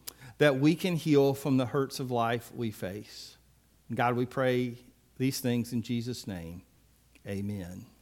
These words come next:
You can be seated. So there are four things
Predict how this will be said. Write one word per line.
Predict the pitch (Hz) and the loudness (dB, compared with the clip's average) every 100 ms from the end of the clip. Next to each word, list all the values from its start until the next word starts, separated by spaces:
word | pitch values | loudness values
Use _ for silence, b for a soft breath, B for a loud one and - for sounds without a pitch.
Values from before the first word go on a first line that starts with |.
| - | -10
You | 107 | -10
can | 104 104 | -8 -10
be | 104 | -8
seated. | - 101 90 80 - - - - - - - - - - - - - - - - - - - - - - - - - - - - - - - - - - - B B B B - - - - - - - - - | -8 -8 -8 -14 -18 -20 -20 -20 -20 -20 -20 -20 -20 -20 -20 -20 -20 -20 -20 -20 -20 -20 -20 -20 -20 -20 -20 -20 -20 -20 -20 -20 -20 -20 -20 -14 -14 -14 -20 B B B B -20 -20 -20 -20 -20 -20 -20 -20 -16
So | - 175 | 4 8
there | 208 214 | 10 10
are | 190 | 6
four | - 240 247 | 4 6 6
things | - 208 185 139 127 120 - - - | 6 6 8 6 4 0 -8 -8 -10